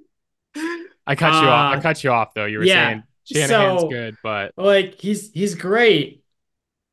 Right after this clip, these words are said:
Speaker 2: but, like, the focus of how he designs his offense has never been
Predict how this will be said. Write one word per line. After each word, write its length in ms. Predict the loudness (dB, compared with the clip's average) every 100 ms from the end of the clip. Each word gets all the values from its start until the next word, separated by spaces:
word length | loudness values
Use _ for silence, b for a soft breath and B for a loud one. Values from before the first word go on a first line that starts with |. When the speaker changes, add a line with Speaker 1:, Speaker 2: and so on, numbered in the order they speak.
| _ _ _
Speaker 2:
but, 240 | -6 -4 -2
like, 400 | 0 -2 -4 _ _ _ _ _ _ _ _ _
the 180 | -12 -10
focus 840 | -10 -18 -12 -6 -4 0 0 0 -8
of 220 | -10 -10
how 340 | -10 -6 -4
he 160 | -4 -6
designs 520 | -6 -8 -8 -10 -10
his 140 | -12 -12
offense 480 | -12 -12 -12 -14 -16
has 180 | -16
never 480 | -14 -12 -10 -10 -12
been 680 | -14 -10 -8 -6 -10 -16